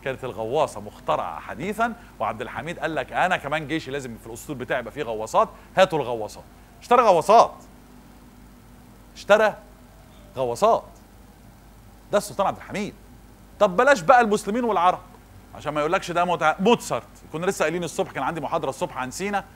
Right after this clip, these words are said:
كانوا جايبين لي اهل سينا كلهم، كنا عاملين محاضره في وزاره الشباب، قاعه محاضرات اتحدى بيها امريكا. أم-، انا حضرت في امريكا وحضرت في المتروبوليتان ميوزيوم،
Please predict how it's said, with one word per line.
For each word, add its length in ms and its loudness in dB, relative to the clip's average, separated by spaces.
كانوا 140 -6
جايبين 240 -4
لي 80 -2
اهل 200 -4
سينا 180 -6
كلهم، 240 -6
كنا 160 -6
عاملين 180 -6
محاضره 280 -4
في 140 -10
وزاره 220 -6
الشباب، 340 -10
قاعه 220 4
محاضرات 400 -2
اتحدى 400 -8
بيها 200 -4
امريكا. 360 -8
أم-، 160 2
انا 160 -2
حضرت 300 -2
في 100 -4
امريكا 320 -2
وحضرت 300 -8
في 80 -14
المتروبوليتان 520 -4
ميوزيوم، 360 -8